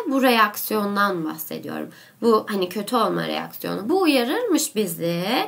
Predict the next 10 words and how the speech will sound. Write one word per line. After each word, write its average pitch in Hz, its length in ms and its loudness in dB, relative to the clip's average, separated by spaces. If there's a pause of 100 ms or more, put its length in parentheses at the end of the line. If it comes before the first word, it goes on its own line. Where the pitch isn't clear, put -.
(340)
Ne 466 140 2
konuda 262 320 4
uyaracak? 202 600 0 (380)
Bir 427 140 6
şeyin 359 420 4
yanlış 339 440 6
olduğu 269 440 2
konusunda 202 680 -4
bizi 160 200 -4
uyaracak. 165 840 2